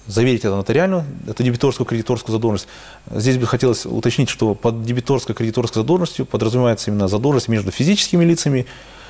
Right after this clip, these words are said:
а, юридическими лицами, за исключением, э, ну, обычных кредитов банка второго уровня. Э, кроме того, вот, сама форма декларации двести пятидесятая, она также подразумевает, э, отражение имущества дорогостоящего.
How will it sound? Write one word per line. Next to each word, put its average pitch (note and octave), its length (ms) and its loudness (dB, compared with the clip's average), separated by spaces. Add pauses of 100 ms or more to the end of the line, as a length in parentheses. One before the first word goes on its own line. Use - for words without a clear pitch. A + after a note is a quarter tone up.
(320)
а, E2+ 360 2
юридическими D3+ 500 2
лицами, A#2 220 2
за C3+ 180 4
исключением, C3 580 -2
э, F2+ 260 -2 (180)
ну, D3+ 140 0
обычных A2+ 360 0
кредитов A2+ 340 0
банка A2 240 0
второго G#2 320 0
уровня. E2+ 380 -2 (540)
Э, - 240 -6
кроме D3+ 240 4
того, B2+ 160 2
вот, - 240 -2 (420)
сама C3 300 2
форма C3+ 260 0
декларации C3 480 -2
двести A#2 220 -4
пятидесятая, F#2 500 -2 (460)
она A#2 180 0
также A#2+ 240 -2
подразумевает, A#2 680 0
э, E2 40 -10
отражение G2+ 960 -2
имущества C3+ 480 0
дорогостоящего. C3 720 0